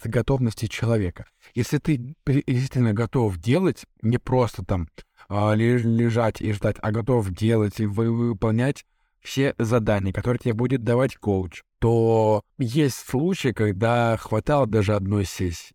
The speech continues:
Действительно было такое, что хватало одной сессии, чтобы человеку понять. Просто ему не хватало одной деталь для его машины, чтобы она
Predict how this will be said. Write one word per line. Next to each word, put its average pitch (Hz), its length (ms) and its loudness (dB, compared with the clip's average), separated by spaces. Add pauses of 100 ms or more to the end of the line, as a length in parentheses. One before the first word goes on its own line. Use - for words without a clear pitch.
Действительно 113 460 0
было 104 480 0
такое, 135 540 0
что 104 440 -2 (380)
хватало 113 500 2
одной 104 300 0
сессии, - 400 -2
чтобы 98 340 -4
человеку 110 460 0
понять. 104 680 -2
Просто 120 480 0 (320)
ему 127 460 0
не 131 120 2
хватало 131 480 0
одной 113 480 0
деталь 202 500 0 (160)
для 113 200 2
его 117 160 2
машины, 104 800 0
чтобы 165 320 0
она 131 200 2